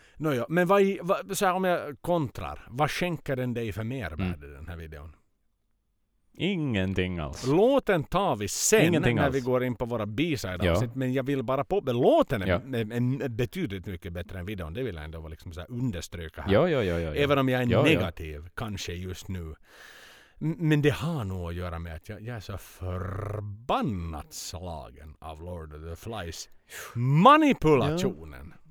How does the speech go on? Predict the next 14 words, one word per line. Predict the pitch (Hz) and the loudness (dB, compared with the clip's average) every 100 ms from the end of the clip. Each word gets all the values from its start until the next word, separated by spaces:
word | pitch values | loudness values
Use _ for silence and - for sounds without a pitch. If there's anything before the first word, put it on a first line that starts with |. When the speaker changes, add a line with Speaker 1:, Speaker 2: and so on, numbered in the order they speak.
| - 139 135 _ _ - _ _ | -20 -20 -20 _ _ -20 _ _
Speaker 1:
Bedrägeriet, | 127 117 247 240 175 214 220 165 139 127 127 127 107 87 82 | -2 10 10 10 10 12 12 10 8 6 6 4 2 -2 -6
Speaker 2:
Mm. | 107 98 | -6 -4
Speaker 1:
Lord | 90 87 | -6 -8
of | 82 | -12
the | 85 | -14
Flies. | - 82 73 80 - - _ _ | -12 -12 -12 -14 -16 -20 _ _
Det | - 147 | 2 4
är | 151 151 170 208 | 6 6 8 8
rena | 277 311 285 196 120 110 - | 8 8 6 6 4 -2 -6
och | 113 101 | -4 -4
skära | - - - 202 233 165 85 78 76 - _ _ _ | -6 -8 -8 -6 -4 -4 -4 -6 -8 -12 _ _ _
skammen | - - - - - 247 220 90 76 73 71 82 _ _ _ | -4 -2 -2 -4 4 6 6 2 -8 -12 -14 -18 _ _ _
som | - 214 185 | 0 4 6
Maiden | 170 180 143 110 85 | 6 6 6 2 -6